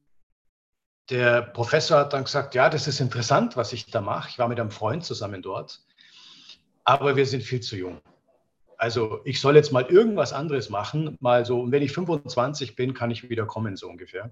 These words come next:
Und, äh, naja, da ist mir dann das Leben dazwischen gekommen, weil ich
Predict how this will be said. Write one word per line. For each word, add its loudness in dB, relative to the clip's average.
Und, 2
äh, 4
naja, 4
da -2
ist -8
mir -4
dann -2
das -6
Leben -4
dazwischen -6
gekommen, -2
weil -4
ich -14